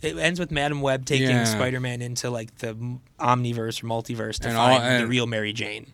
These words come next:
Speaker 2: and he's, like, hanging out with all the other Spider-Men.
Speaker 1: That was the last couple episodes, yeah. To
Speaker 2: Okay.
Speaker 1: stop Spider Carnage and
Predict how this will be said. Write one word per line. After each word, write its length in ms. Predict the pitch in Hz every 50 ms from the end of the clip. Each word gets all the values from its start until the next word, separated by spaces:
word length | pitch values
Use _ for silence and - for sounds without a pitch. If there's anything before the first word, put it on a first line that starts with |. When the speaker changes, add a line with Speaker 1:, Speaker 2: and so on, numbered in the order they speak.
| _ _ -
Speaker 2:
and 160 | 131 131 120
he's, 220 | 135 139 135 123
like, 160 | 127 123 117
hanging 280 | - 123 123 120 120 120
out 100 | 120 120
with 80 | 117 117
all 160 | 117 120 117
the 160 | 113 113 113 117
other 140 | 113 113 107
Spider-Men. 640 | - - - 113 113 113 113 117 117 117 113 117 113 -
Speaker 1:
That 160 | 139 139 147
was 140 | 151 135 127
the 60 | 135
last 200 | 131 123 120 -
couple 280 | - 127 110 - - 110
episodes, 440 | 104 107 - 110 - 117 110 110 120
yeah. 140 | 110 113 110
To 60 | 117
Speaker 2:
Okay. 140 | 117 110 -
Speaker 1:
stop 220 | - 104 95 92 92
Spider 320 | - - 113 107 113 110
Carnage 520 | - - 110 110 107 110 113 117 117 117 -
and 280 | 101 104 107 110 113